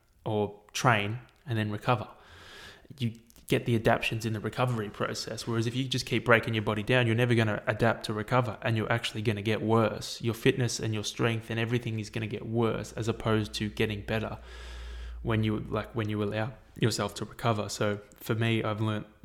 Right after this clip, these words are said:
that's probably, oh jeez, sorry, the biggest lesson I've learned in this whole fucking training block is that r-, recovery is, you know, massive,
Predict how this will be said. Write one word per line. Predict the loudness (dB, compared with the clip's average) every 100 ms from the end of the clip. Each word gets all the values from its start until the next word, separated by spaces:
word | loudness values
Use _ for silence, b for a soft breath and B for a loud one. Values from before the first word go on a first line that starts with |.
| 4
that's | 4 4 -6 -12 -4
probably, | -4 0 2 0 0 -16 -20 -20 -20 -18
oh | -16 -14
jeez, | -14 -12 -14
sorry, | -10 -8 -8 -12 -6
the | -2
biggest | 4 4 4 -2
lesson | -4 -4 -8
I've | -2
learned | 0 0 -4
in | -6
this | -8 -4
whole | -4
fucking | -6 -10 -10 -8
training | -6 -6 -6
block | -8 -10 -16 B 4
is | 6 4 -2 -6 -2
that | 2 2 2 -8 -8
r-, | -8 -6 -6 -4
recovery | -2 4 4 4 0 -2
is, | -6 -14 _ -8
you | -6
know, | -6 -4
massive, | 4 4 4 -2 -4